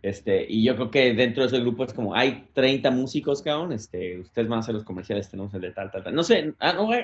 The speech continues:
o agencias de publicidad, no sé realmente, estaría muy bien si alguien que trabajó en los ochentas en, en publicidad, que nos diga. Pero lo que me acuerdo, de hecho, un, uno de mis, de los, de los,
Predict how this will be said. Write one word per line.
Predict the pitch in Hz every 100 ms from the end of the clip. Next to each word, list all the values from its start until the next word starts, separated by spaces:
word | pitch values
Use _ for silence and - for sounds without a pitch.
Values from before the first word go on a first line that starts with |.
| 208 - -
o | 202
agencias | 208 311 330
de | 302
publicidad, | 170 143 - 160
no | 196 247
sé | 208 185
realmente, | 175 165 160
estaría | - 156 175
muy | 175
bien | 170 170 _ _ _ _ _
si | - 139
alguien | 143 156
que | 160
trabajó | 123 107 104 127
en |
los | 127 -
ochentas | 110 131 117 117 117 101
en, | 92 90 -
en | 92 90 90 90 -
publicidad, | 98 92 - 95 101 -
que | 95
nos | 92
diga. | 117 104 143
Pero | 139 139 - _ _ _ _ _ _ _ _ -
lo | - 147 147
que | 160
me | 160
acuerdo, | - 180 185
de | 175
hecho, | 175 175
un, | 165 165
uno | 117 147 151
de |
mis, | 127 117 107 - -
de | 98
los, | 95 95 - -
de | 101
los, | 95 95 -